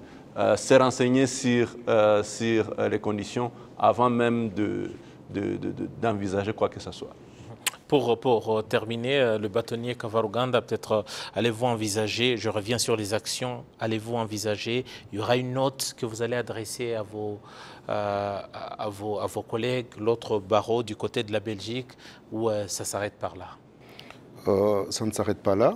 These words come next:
Speaker 3: Nous discutons de la meilleure manière de communiquer avec nos confrères le, du ba-, euh, avec le bâtonnier de Bruxelles, mais sûrement ça ne s'arrête pas là.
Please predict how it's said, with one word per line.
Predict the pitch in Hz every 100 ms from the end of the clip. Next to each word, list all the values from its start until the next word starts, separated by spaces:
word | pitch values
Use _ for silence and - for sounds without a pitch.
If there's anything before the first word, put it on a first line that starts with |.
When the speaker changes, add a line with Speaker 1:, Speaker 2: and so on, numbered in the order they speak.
| -
Speaker 3:
Nous | 113 98
discutons | 101 95 143 - 107 98
de | 92 92 90
la | 87
meilleure | 90 98 95
manière | 98 95 98 90
de |
communiquer | 90 92 87 87 90
avec | 85 90
nos | 90 87
confrères | 87 92 - 95 95
le, | 95 - - - -
du | 101
ba-, | 92
euh, | 90 98
avec | 104 101
le | 101
bâtonnier | 95 98 98
de | 92
Bruxelles, | 82 80 - 123 - - - -
mais | 92
sûrement | - 95 101 98
ça | 90
ne | 87
s'arrête | 82 80
pas | -
là. | 76